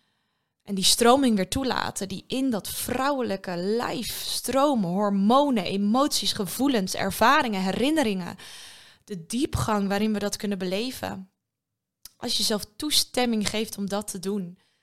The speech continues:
dan is het zo mooi om te werken met jouw innerlijke natuur, jouw innerlijke wijsheid.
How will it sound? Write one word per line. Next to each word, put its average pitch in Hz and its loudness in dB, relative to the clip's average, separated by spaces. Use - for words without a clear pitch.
dan - -14
is 208 -4
het 220 -6
zo 202 -2
mooi 202 -6
om 202 -20
te 196 -8
werken 208 -2
met 190 -4
jouw 196 -2
innerlijke 214 -4
natuur, 196 -6
jouw 180 -6
innerlijke 202 -6
wijsheid. - -8